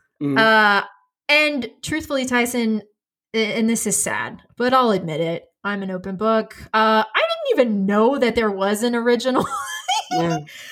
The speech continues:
Speaker 1: Yeah.
Speaker 2: un-, until you told me. So then, uh, I finally watched it last night, and it
Speaker 1: You
Speaker 2: was
Speaker 1: watched the original. You watched the
Speaker 2: Oh,
Speaker 1: original
Speaker 2: yeah.
Speaker 1: last night. No, you
Speaker 2: Yeah,
Speaker 1: watched
Speaker 2: yeah,
Speaker 1: the,
Speaker 2: yeah.
Speaker 1: oh, you did watch the original.
Speaker 2: Yes,
Speaker 1: Okay,
Speaker 2: the
Speaker 1: I
Speaker 2: nineteen seventy-seven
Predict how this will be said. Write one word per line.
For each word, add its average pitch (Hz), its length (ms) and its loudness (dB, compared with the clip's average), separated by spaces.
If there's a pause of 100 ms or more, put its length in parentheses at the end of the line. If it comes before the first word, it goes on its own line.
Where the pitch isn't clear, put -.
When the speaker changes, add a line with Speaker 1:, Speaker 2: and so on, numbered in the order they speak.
(140)
Speaker 1:
Yeah. - 60 -12
Speaker 2:
un-, 320 500 0
until 294 320 2
you 254 180 0
told 233 280 -2
me. 180 320 -10
So 247 280 0
then, 262 280 0
uh, 254 420 2
I 226 520 -2 (300)
finally 226 460 -2
watched 185 420 -4
it 175 440 -6
last 180 340 -4
night, 185 380 -8 (340)
and 240 580 0 (460)
it 254 200 2
Speaker 1:
You - 80 2
Speaker 2:
was - 80 8
Speaker 1:
watched 262 180 6
the - 220 2
original. 131 480 -6
You 147 160 0
watched 139 200 -2
the 127 60 -6
Speaker 2:
Oh, 123 100 2
Speaker 1:
original 330 180 -2
Speaker 2:
yeah. 359 100 -2
Speaker 1:
last - 200 -12
night. - 100 -20 (200)
No, 165 140 -2
you 170 140 -2
Speaker 2:
Yeah, 202 60 6
Speaker 1:
watched 214 100 6
Speaker 2:
yeah, 240 140 4
Speaker 1:
the, 214 80 2
Speaker 2:
yeah. 190 200 -4 (440)
Speaker 1:
oh, 202 100 4
you 180 100 2
did 240 160 2
watch 151 180 2
the 131 80 -8
original. 101 300 -12 (360)
Speaker 2:
Yes, - 480 -4
Speaker 1:
Okay, 240 100 -2
Speaker 2:
the 226 60 4
Speaker 1:
I 226 40 0
Speaker 2:
nineteen 226 420 2
seventy-seven 202 1040 0